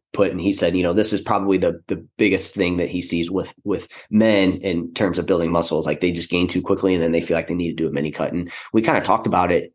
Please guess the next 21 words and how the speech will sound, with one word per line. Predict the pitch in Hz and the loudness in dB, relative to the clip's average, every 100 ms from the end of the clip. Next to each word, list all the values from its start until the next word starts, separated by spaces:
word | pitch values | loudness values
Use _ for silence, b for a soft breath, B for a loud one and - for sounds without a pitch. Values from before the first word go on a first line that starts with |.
| _ | _
We | 101 | -4
went | 101 | -2
back | 90 82 | 0 -2
and | - | -4
forth | 98 98 | -2 0
on | 95 87 | 0 -2
this, | 87 - | -2 -2
and | 90 | -2
it | |
was, | 87 - - _ - | -4 -6 -8 _ -20
you | - 95 | -10 -8
know, | 80 | -6
we | 92 90 - | -8 -10 -4
came | 123 117 | 2 2
to | |
the | 92 | 2
conclusion | 92 90 104 90 | -2 0 0 0
that | 90 | 0
you | 107 | 0
probably | 110 117 143 123 117 | 2 2 2 2 4
are | 101 87 87 87 | 4 2 0 -4